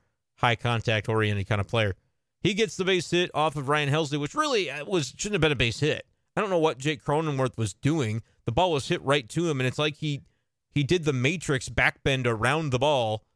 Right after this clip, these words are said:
and so he didn't get a glove on it, and it goes as a base hit against Helsley, whatever. But Hell's Bells looked ridiculously good on a national scale. You like to see, again, I like it for Goldschmidt because he should be the M V P of the National League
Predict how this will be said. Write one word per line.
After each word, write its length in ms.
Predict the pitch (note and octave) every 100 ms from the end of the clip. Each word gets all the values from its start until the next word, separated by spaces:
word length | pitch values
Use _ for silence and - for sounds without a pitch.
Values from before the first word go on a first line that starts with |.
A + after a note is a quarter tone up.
| _ _
and 320 | - A#2+ A2+ -
so 180 | C3+
he 60 | A#2+
didn't 200 | C3 C#3+
get 100 | B2
a 40 |
glove 280 | A2 B2+ A#2
on 160 | A#2 A#2+
it, 40 |
and 80 | G#2+
it 120 | G#2+ _
goes 260 | B2 A#2+ A2
as 60 |
a 60 | G#2+
base 240 | A#2 A2
hit 100 | B2
against 220 | A2 G#2 -
Helsley, 260 | A#2+ G#2
whatever. 320 | G2+ C3+ A#2 - _ _ _ _ -
But 100 | B2
Hell's 240 | D#3 F3+
Bells 340 | E3 E3+ E3
looked 220 | C3+ D3 -
ridiculously 880 | C3+ A#2+ C3+ D3 D3+ C#3 - A#2+
good 300 | G#2+ A2 G#2+ - _ _ _ _ B2+
on 140 | B2+
a 40 |
national 420 | A#2+ B2+ C3+ C3 B2
scale. 340 | - B2 A#2+
You 140 | A#2
like 180 | A#2+ C3
to 80 | C3+
see, 400 | - C3+ B2+ A#2 _ _ _ _ -
again, 340 | B2+ D#3 A#2 -
I 80 |
like 240 | C#3 E3 E3
it 80 | -
for 120 | D3+
Goldschmidt 540 | D#3+ F3 - E3 D#3+
because 560 | C#3 C#3+ C#3 C3 B2+ -
he 160 | E3+ F3
should 260 | - F3+
be 80 | D#3
the 180 | D3 D3
M 100 | D3+
V 140 | D3
P 180 | C#3+ D3+
of 60 | C#3
the 80 | C3+
National 400 | C3+ C3+ C#3 C3
League 320 | C#3 C#3+